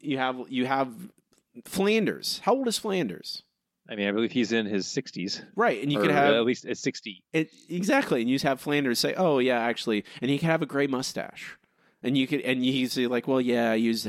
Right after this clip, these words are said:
Speaker 1: hair dye, I'm a mustache. But you, after seeing you, Marge, I decided, uh, it's kinda silly, isn't it?" Like, things like that, right? I don't know. It doesn't. And then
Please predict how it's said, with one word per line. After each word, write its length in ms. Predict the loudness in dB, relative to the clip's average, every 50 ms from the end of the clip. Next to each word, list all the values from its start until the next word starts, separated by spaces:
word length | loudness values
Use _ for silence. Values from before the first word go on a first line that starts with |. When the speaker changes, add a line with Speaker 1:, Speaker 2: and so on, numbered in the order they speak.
| -6
Speaker 1:
hair 220 | -4 -2 -2 -2 0
dye, 160 | -2 -2 -4
I'm 100 | -4 -6
a 60 | -8
mustache. 680 | -10 -10 -12 -14 -14 -14 -14 -16 -16 -20 -20 -20 -20 -20 _ _ _ -18
But 300 | -12 -8 -8 -8 -6 -6
you, 220 | -6 -6 -6 -8 -8
after 360 | -8 -8 -8 -8 -8 -8 -6
seeing 280 | -4 -2 -2 0 0
you, 100 | 0 0
Marge, 260 | 0 0 0 0 -2 -2
I 80 | -4
decided, 400 | -6 -8 -10 -10 -12 -12 -12 -14 -14
uh, 160 | -14 -14 -12 -10
it's 220 | -8 -8 -8 -8 -6
kinda 180 | -6 -6 -6
silly, 280 | -4 -4 -4 -2 -2 -4
isn't 160 | -4 -6 -8 -10
it?" 120 | -14 -18 _ _ _ _ _ _ _ _ _ _ _ _ _ _ -2
Like, 160 | -2 0 0
things 180 | 0 0 2 2
like 160 | 0 0 2
that, 300 | 2 2 2 2 0 -2 _ _ _ _ _ -2
right? 300 | 2 2 4 2 2 -2 _ _ _ _ _ _ _ _ -2
I 80 | 0 2
don't 140 | 2 4
know. 260 | 4 4 2 2 0 -2
It 140 | -4 -4 -2
doesn't. 360 | 2 0 2 2 0 -4 -4 _ -18 -20 _ _ _ -20 -20 -20 -14 -4 0
And 140 | 2 4
then 280 | 4 4 2 2 -2 -4